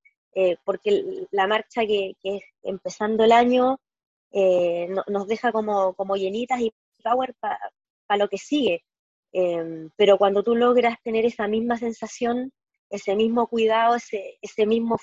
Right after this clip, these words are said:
fuego que te deja el ocho eme en el diario vivir, en, en el hacer comunidad, en un día cualquiera, a cualquier hora, puta, es la raja, es la raja, porque es como la ola de energía que se genera en la marcha del ocho eme que se va expandiendo, expandiendo,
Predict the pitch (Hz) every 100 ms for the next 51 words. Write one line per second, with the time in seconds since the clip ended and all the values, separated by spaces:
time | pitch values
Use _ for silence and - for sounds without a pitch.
0 | - 196 190 233 240 240 240 240 233 240
1 | - 220 220 240 233 240 226 214 202 185
2 | 196 220 226 233 262 285 _ _ _ _
3 | _ - 196 185 208 196 180 - 226 247
4 | 233 240 233 233 254 262 247 233 220 220
5 | 220 208 214 _ 240 247 247 240 233 214
6 | 220 - 226 233 240 269 294 _ _ _
7 | _ _ 196 - 190 196 185 - 165 -
8 | - _ _ - 208 220 196 190 196 185
9 | 185 - 196 - 202 196 185 175 _ _
10 | _ - 196 190 214 233 233 226 190 -
11 | 226 220 233 233 233 240 240 240 233 233
12 | 247 240 - 240 233 247 220 - 208 -
13 | - 190 185 202 214 202 _ - 185 185
14 | 202 208 202 196 202